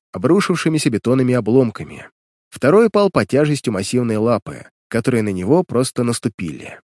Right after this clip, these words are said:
Его тело сложилось пополам, как картонная кукла, и окружающих забрызгало кровью, будто рядом лопнул перезревший помидор. Остальные бойцы открыли огонь, заливая нападающих пулями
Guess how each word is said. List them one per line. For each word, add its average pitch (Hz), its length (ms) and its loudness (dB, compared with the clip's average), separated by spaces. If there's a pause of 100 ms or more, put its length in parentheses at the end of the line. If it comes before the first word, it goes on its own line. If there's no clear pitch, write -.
(460)
Его 98 240 -2
тело 127 300 2
сложилось 117 460 -2
пополам, 113 500 2
как 107 220 -6
картонная 120 440 -2
кукла, - 580 -4 (460)
и 107 80 -2
окружающих 110 680 0
забрызгало 135 500 2
кровью, 107 640 -2 (300)
будто 113 260 0
рядом 131 420 2
лопнул 175 440 0
перезревший 113 600 0
помидор. 107 600 -4 (600)
Остальные 120 460 0
бойцы 95 300 -2
открыли 120 380 2
огонь, 123 500 2 (160)
заливая 113 420 2
нападающих 113 640 0
пулями 98 560 -2